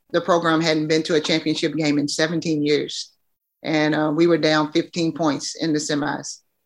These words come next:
and we came all the way back. That's a memory that I will always have, because not only was it about the players, but you speak of Lori Pirtle earlier. Lori Pirtle is one of, you know, all-time winningest coach here that put,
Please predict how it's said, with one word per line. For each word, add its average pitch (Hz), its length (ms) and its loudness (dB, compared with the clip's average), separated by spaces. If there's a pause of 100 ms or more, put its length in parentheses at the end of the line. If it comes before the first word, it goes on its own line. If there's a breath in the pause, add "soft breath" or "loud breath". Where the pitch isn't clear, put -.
(300)
and 151 100 -2
we 151 80 2
came 151 220 0
all 139 140 2
the 151 60 0
way 151 120 6
back. 131 320 0 (500)
That's - 180 -6
a 165 60 0
memory 170 360 2
that 160 140 2
I 160 100 2
will 151 140 2
always 156 340 4
have, 135 400 0
because 147 680 -2 (320)
not 185 220 2
only 196 260 4
was 156 220 2
it 156 140 4
about 151 320 0
the 143 80 -4
players, 156 580 -2 (180)
but 151 140 -2
you 170 100 0
speak 190 300 -2
of 151 100 -4
Lori 156 260 2
Pirtle 156 440 0
earlier. 156 480 0 (320)
Lori 175 220 2
Pirtle 165 520 0 (300)
is 156 80 -6
one 156 300 2
of, - 60 -8
you 160 180 -2
know, 156 260 -4 (140)
all-time 160 380 -2
winningest 151 380 2
coach 160 260 0
here 160 180 -2
that 147 160 -2
put, 160 180 -6